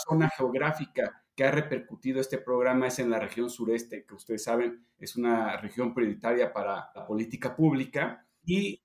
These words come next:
también de forma muy relevante dentro de esta región, o esta región es la que cuenta con el mayor o porcentaje de financiamiento para capitalizar al sector.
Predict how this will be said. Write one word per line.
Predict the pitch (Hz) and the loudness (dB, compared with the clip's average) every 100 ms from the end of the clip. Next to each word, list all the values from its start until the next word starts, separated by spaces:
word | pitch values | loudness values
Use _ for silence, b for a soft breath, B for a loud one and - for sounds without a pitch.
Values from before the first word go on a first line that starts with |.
| _ | _
también | - 147 160 170 | 6 10 10 10
de | 170 | 6
forma | 165 160 160 | 6 8 8
muy | 160 165 | 8 8
relevante | 170 160 160 156 151 170 - | 8 8 6 6 4 0 4
dentro | 151 143 147 135 | 6 6 6 4
de | 143 | 6
esta | 175 175 165 | 6 6 2
región, | 165 160 156 170 - | 2 2 2 2 0
o | 147 165 | 6 8
esta | 165 170 | 8 6
región | 165 165 165 165 | 6 4 2 2
es | 151 | 0
la | 151 160 | 2 2
que | 139 - | 0 -2
cuenta | 147 143 147 - | 0 2 0 0
con | 139 131 | 2 4
el | 131 | 4
mayor | 123 127 127 135 147 156 | 4 4 4 4 4 4
o | 131 135 | 2 0
porcentaje | 135 131 127 120 - 143 - 135 | -2 0 0 0 -2 -2 -2 -2
de | |
financiamiento | 131 127 117 120 120 117 127 139 - 147 143 | -2 0 2 2 2 0 2 0 0 -6 -2
para | 120 110 | -2 -2
capitalizar | 110 - - 104 104 120 117 | -4 -8 -4 -2 -2 0 0
al | 107 | 0
sector. | - - - | -4 -16 -20